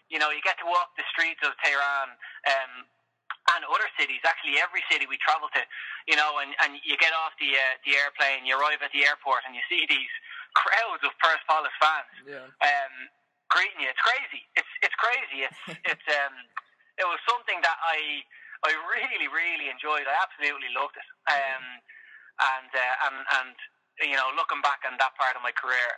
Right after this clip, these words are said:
Speaker 1: um, it's something that I'll always remember, and I have great memories, um, you know, and, uh, and yeah, so that's a, a long answer, but that's,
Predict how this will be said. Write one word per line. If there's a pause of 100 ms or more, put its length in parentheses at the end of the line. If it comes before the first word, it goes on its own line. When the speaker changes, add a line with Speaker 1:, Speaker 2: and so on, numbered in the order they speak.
Speaker 1:
um, (800)
it's
something
that
I'll (160)
always
remember, (180)
and
I
have
great
memories, (200)
um, (560)
you
know, (160)
and,
uh, (1300)
and
yeah,
so
that's (560)
a,
a
long (140)
answer,
but
that's,